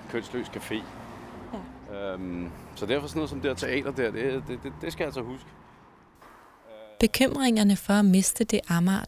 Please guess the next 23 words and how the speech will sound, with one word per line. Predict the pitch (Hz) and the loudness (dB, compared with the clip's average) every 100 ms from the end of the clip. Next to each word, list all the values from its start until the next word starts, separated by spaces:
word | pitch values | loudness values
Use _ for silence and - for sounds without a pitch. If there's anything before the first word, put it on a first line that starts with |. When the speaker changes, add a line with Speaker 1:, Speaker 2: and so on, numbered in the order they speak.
| - | -2
Speaker 3:
der | 180 | -2
er, | 160 151 - - - - - | 0 0 -2 -14 -20 -4 2
er | 190 - | 2 2
et | - | 0
godt | 226 233 - | 2 2 4
udtryk | 240 - - 233 | 4 4 2 -2
for | - | -2
den | - 226 | 0 0
store | - - 196 190 214 | 0 2 4 4 2
kærlighed, | - 175 165 196 196 - | 2 2 4 4 0 0
mange | 175 175 165 202 - | 4 6 6 2 2
amerikanere | 190 170 - 185 190 180 | 2 2 2 2 4 2
føler | 175 180 196 190 185 | 2 0 0 -4 -4
til | - - | -4 -2
øen. | 160 165 160 - _ _ _ _ _ _ _ _ - | 0 0 -4 -10 _ _ _ _ _ _ _ _ 2
Og | 185 | 6
den | 170 | 8
lokale | 175 - 196 185 208 | 8 8 6 8 6
stolthed | - - 180 - 214 - - | 6 6 6 6 2 0 6
er | 196 | 10
noget, | 190 196 233 - | 10 10 6 4
der | |
trods, | 180 - 190 - - - | 2 4 6 6 4 0